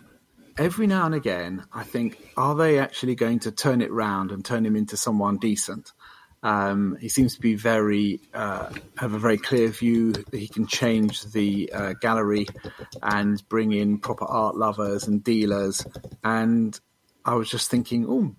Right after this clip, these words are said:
maybe he will. Maybe it will work." But then I thought, this is a gallery,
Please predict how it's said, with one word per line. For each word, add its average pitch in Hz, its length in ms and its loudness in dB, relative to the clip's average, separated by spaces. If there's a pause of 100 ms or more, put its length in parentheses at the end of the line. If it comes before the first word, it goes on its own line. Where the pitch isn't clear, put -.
(140)
maybe 104 260 0
he 123 140 -2
will. 160 300 0
Maybe 110 360 2
it 90 120 0
will 120 180 2
work." 147 420 0 (400)
But 170 80 -10
then 185 140 2
I 185 120 0
thought, 185 360 -2 (220)
this 165 200 -2
is 175 120 -2
a 170 40 0
gallery, 120 680 2